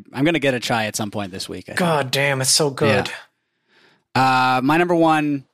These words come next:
Speaker 1: Johnny, you already said it, but I'm gonna go with coffee. Um, you know, I've got the, the French press, um, grind the beans, use the French press, have, you know, two cups in the morning,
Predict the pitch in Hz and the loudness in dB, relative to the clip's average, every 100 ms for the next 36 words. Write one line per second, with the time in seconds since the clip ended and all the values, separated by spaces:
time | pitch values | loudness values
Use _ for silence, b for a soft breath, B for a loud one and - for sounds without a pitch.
0 | _ _ - 135 143 139 135 127 135 131 | _ _ -2 0 4 4 2 2 2 0
1 | - 131 120 127 123 117 - 117 - - | -2 -4 -2 -2 -2 -2 0 0 -2 -10
2 | - _ _ _ _ - - 101 98 98 | -18 _ _ _ _ -14 -6 -4 -2 -2
3 | 98 95 98 - - 110 107 110 117 113 | -4 -4 -8 -10 -4 0 0 0 -2 -2
4 | - 110 107 104 104 104 90 104 - 107 | -2 -2 0 0 0 -2 -4 -4 -2 -2
5 | - 147 156 - - - _ - B B | 0 0 2 0 -4 -8 _ -16 B B
6 | B 101 101 98 98 98 104 _ - 123 | B -6 -2 -2 -2 -4 -8 _ -2 0
7 | 123 113 123 123 120 - - - _ _ | 0 0 0 2 2 2 -2 -6 _ _
8 | _ _ - 117 - - 120 - 135 117 | _ _ -4 -2 -2 -2 -2 0 -2 -2
9 | 113 - - _ _ _ - 113 101 - | -2 -6 -8 _ _ _ -8 -6 -6 -8
10 | - 156 135 135 _ _ - 156 147 147 | -2 0 0 -2 _ _ -2 -2 0 -2
11 | - - - 139 135 135 139 147 | -2 -8 -6 -2 2 2 2 0